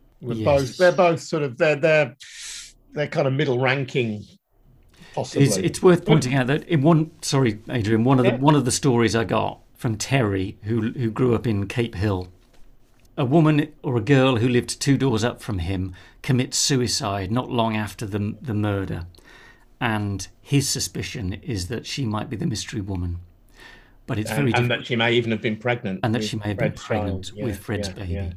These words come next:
Speaker 1: yeah. There's the ice cream wars <laughs> theory as well, that, that he was starting to build up his ice cream business and, and was tangling with the Italians who reckon they own that trade.
Speaker 2: Well, yeah, if the, uh, if,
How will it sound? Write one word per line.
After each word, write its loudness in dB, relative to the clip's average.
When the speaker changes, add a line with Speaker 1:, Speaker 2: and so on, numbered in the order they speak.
Speaker 1:
yeah. -12
There's -4
the 2
ice 4
cream -4
wars 0
<laughs> -20
theory 4
as 0
well, 2
that, 0
that 4
he 4
was 0
starting 4
to -2
build 2
up -2
his -2
ice 2
cream -2
business -4
and, -2
and -2
was -4
tangling 2
with -2
the 0
Italians 0
who 0
reckon -2
they 0
own -2
that -6
trade. -10
Speaker 2:
Well, 4
yeah, 2
if -4
the, 2
uh, -2
if, -12